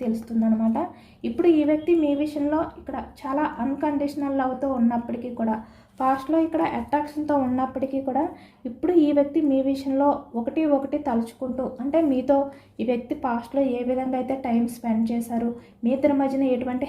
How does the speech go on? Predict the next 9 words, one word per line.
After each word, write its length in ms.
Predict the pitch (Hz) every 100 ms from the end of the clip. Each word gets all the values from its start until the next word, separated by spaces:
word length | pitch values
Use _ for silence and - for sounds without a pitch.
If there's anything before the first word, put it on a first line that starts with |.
| -
హ్యాపీ 300 | 233 226 262 254
మూమెంట్స్ 400 | 247 240 240 233
ఉన్నాయి, 240 | 233 233 240
ఇవన్నీ 300 | 262 254 269 294
కూడా 160 | 269 262 262
తలుచుకుంటూ 600 | 220 226 - 240 233 294 302 - - -
ఇక్కడ 160 | 226 294 262
ఈ 60 | 254
వ్యక్తి 320 | 269 269